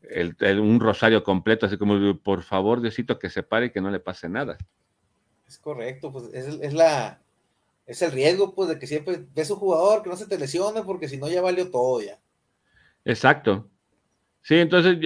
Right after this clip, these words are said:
Speaker 1: ojalá, ojalá, digo, sí puedan cortar a, a este Marqués Valdés, se libera un, un, un muy buen golpe de, de dinero, ahora que estamos hablando de, del salary cap,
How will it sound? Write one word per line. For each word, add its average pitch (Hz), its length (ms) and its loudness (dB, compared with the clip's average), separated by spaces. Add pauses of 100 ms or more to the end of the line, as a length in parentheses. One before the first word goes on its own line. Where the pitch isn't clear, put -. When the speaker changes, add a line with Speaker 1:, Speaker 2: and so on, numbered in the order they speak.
Speaker 1:
ojalá, 190 580 6
ojalá, 175 400 2
digo, 135 460 2 (360)
sí - 200 -4
puedan 160 340 -2
cortar 117 680 0 (640)
a, 87 1200 -2
a 95 220 -6
este 113 220 -2
Marqués 113 340 0
Valdés, 127 400 2
se 123 160 -2
libera 110 340 0
un, 113 120 -2
un, 107 600 -6
un 104 200 -4
muy 107 220 -2
buen 107 220 -4
golpe 104 320 -2
de, 98 280 -2
de 98 160 -2
dinero, 120 500 -2
ahora 98 280 -4 (1300)
que 117 80 0
estamos 117 340 -2
hablando 110 400 2
de, 90 480 0 (560)
del 87 260 -2
salary 110 480 2
cap, 143 260 2